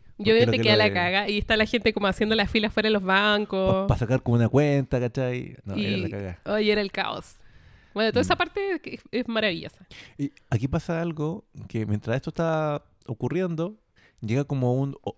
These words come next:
Speaker 1: otro Shinigami a buscar a Ryuk y le dice, "Oye, te llama el jefe." <laughs>
Speaker 2: Ah, sí, po.
Speaker 1: Urgente.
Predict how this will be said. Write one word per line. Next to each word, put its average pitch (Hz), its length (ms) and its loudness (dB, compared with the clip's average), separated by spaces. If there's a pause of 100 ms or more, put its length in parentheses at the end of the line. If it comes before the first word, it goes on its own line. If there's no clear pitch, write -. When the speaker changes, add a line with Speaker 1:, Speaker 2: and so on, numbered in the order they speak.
(140)
Speaker 1:
otro 160 420 4
Shinigami 147 640 -2 (220)
a 120 60 -4
buscar 117 280 -2
a 151 60 2
Ryuk 156 300 -4
y 127 60 -10
le 110 120 -2
dice, 120 180 -4
"Oye, 110 280 0 (140)
te - 100 -8
llama 110 160 2
el 101 60 -2
jefe." - 400 -6
<laughs> - 400 -4 (140)
Speaker 2:
Ah, 214 160 4
sí, 123 160 4
po. - 80 -6
Speaker 1:
Urgente. 113 400 0